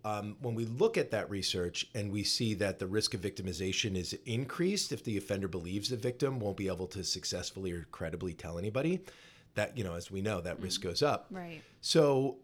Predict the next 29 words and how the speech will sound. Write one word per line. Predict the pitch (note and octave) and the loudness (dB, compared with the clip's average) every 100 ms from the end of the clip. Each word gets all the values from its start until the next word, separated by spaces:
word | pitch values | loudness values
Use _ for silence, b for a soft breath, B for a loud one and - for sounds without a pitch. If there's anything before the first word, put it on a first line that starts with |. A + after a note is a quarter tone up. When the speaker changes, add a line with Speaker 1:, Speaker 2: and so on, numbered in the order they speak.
| D3+ | -4
Speaker 1:
the | B2+ | -2
fact | - B2+ A2+ D3+ - - - | 0 4 4 4 -2 -12 -6
of, | A#2+ G#2+ G#2 G2 - - G#2 | 0 2 2 0 -10 -10 -4
uh, | F#2+ F#2 F#2 - - | -2 -2 -4 -8 -8
if | A#2 | -6
we | A2+ | 0
look | G#2+ D#3 | 2 2
at | F3 | 0
the | |
data | A#2 A2 G2+ F#2 | 2 2 2 0
of, | F2+ | -2
like, | F#2+ | -6
who's | - A#2+ | -2 -2
most | A#2+ G#2 G2 | 0 -2 -2
vulnerable, | F#2 F2 D2+ E2 | -4 -4 -6 -4
we | G2+ | 2
know | A#2+ | 2
people | B2+ B2+ A#2 | 2 0 0
with | |
disabilities | A2 G#2+ F#2 F2+ F2+ E2 | -2 -2 0 0 0 -2
in | E2+ | -4
general | D#2+ E2 E2 G2+ C#3 D3 - | -6 -6 -4 0 0 -2 -6
are | G#2 | -2
more | G#2+ | -2
vulnerable | F#2 G2 G2 G2+ | 0 -2 -2 -2
than | F#2 E2+ | -4 -4
people | G2 E2 | -6 -6
without | D#2+ D#2+ - | -6 -6 -6
disabilities. | E2+ F2+ F2 E2+ E2+ D#2+ | -6 -4 -4 -2 -4 -6